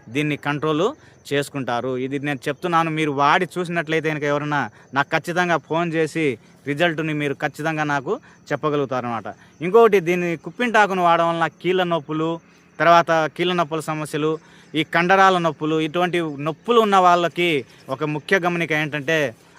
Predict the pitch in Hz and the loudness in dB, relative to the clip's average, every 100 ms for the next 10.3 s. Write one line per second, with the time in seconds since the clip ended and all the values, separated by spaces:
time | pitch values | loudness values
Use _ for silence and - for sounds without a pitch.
0 | - 127 175 190 147 98 _ _ 127 156 | 0 4 6 4 0 -6 _ _ -4 0
1 | 156 147 131 _ _ - 147 185 160 151 | 2 0 -4 _ _ -4 2 2 2 2
2 | 175 180 185 180 170 165 151 147 175 190 | 4 4 4 0 -2 -4 -4 -4 0 2
3 | 185 175 170 170 160 156 160 127 - _ | 4 2 0 -4 -4 -2 -2 -4 -8 _
4 | _ - 147 156 165 160 151 147 170 170 | _ -6 -4 -2 -2 -2 0 0 0 0
5 | 170 170 165 156 151 147 143 151 147 151 | -2 0 -2 -2 -2 0 2 2 0 -2
6 | 147 120 - - - 143 160 156 160 139 | -2 -2 -10 -20 -6 -2 0 0 0 0
7 | 117 - - 135 147 175 180 160 151 151 | -2 -12 -8 -4 -2 -2 0 -2 -2 0
8 | 151 151 143 156 147 139 131 151 165 151 | 0 0 -2 0 2 2 4 2 2 -4
9 | 151 190 170 180 220 196 175 175 170 160 | -4 -6 -4 -4 -2 -2 2 2 4 2
10 | 160 156 127 | 0 0 -2